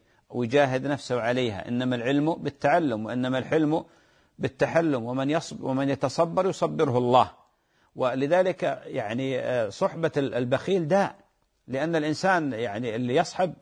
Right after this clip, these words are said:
آه، بخيل في، في تصوري أنه دائمًا يكون في غم وهم، ما يمكن أن يصحب فقير. الفقير، ال-، ما يمكن أن يصحب بخيل. البخيل دائمًا يأخذ ولا يعطي. آه، ال-، ال-، البخيل دائمًا في،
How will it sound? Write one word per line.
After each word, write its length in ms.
آه، 240
بخيل 560
في، 240
في 220
تصوري 720
أنه 140
دائمًا 380
يكون 300
في 180
غم 300
وهم، 380
ما 180
يمكن 320
أن 120
يصحب 260
فقير. 460
الفقير، 420
ال-، 340
ما 180
يمكن 260
أن 220
يصحب 420
بخيل. 380
البخيل 500
دائمًا 520
يأخذ 400
ولا 200
يعطي. 400
آه، 400
ال-، 180
ال-، 300
البخيل 920
دائمًا 420
في، 380